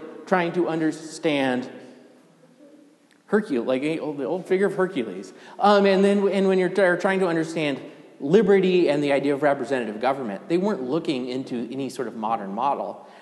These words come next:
That actually the government that the Americans most, most looked to for trying to understand the idea of self-representation, et cetera, was they looked to the most successful republic in the history of the world,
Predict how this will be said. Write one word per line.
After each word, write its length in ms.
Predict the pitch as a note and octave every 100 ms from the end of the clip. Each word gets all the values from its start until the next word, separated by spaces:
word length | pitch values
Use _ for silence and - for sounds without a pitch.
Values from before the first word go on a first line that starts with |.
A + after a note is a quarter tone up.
| -
That 120 | D3+
actually 440 | D3 D3 D#3+ B2+
the 400 | A#2+ - D#3+ F#3
government 600 | C#3 C#3+ D3 D#3 C3+ A#2+
that 200 | - A#2+
the 60 | B2+
Americans 500 | A#2 C3+ C#3 C#3 B2
most, 240 | C3 A#2
most 480 | C3+ C3 C#3 D#3 D#3
looked 280 | D3 C4+ -
to 280 | C#3+ G#2 A2+ - - -
for 120 | E3
trying 280 | E3 D#3+ D3+
to 120 | D3+
understand 640 | C#3+ C3 - C3+ C3 B2 A2+
the 140 | A#2+
idea 360 | A#2 A2 A#2+ A2+
of 120 | G#2+
self-representation, 1000 | C3 A#2 A2+ G#2+ A2 A2 A2 G2+ F#2+ G2+
et 120 | -
cetera, 380 | F#2 F2+ G2 A#2 - - -
was 380 | B2+ B2 - C#3
they 200 | A#2+ C3+
looked 400 | A#2 A2+ - -
to 220 | G#2+ A#2+
the 120 | B2
most 240 | B2 A2+ A#2
successful 600 | B2 - G#2+ F2 C#3 D3
republic 640 | D#3 G3 C3 G#2 A2 -
in 80 | C#3+
the 100 | A#2+
history 320 | G#2+ G2+ A#2+
of 140 | A#2
the 60 | B2
world, 540 | F#3 G3+ G#2 F#2+ -